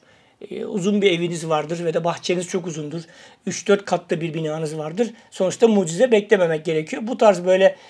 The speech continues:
erişim noktası, access point ya da mesh cihazlarıyla aslında, e, bütün bu internet sorununuza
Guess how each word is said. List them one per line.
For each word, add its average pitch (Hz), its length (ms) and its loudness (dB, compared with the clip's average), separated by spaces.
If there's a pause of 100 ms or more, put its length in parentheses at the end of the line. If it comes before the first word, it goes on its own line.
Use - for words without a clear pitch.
(160)
erişim 202 420 0
noktası, 185 600 -2 (240)
access 185 360 0
point 185 440 -2
ya 175 80 -4
da 180 60 2
mesh 190 380 4
cihazlarıyla 180 720 2 (200)
aslında, 202 600 0 (340)
e, 190 120 -6
bütün 214 340 -2
bu 214 240 2 (220)
internet 214 520 2
sorununuza 180 640 -4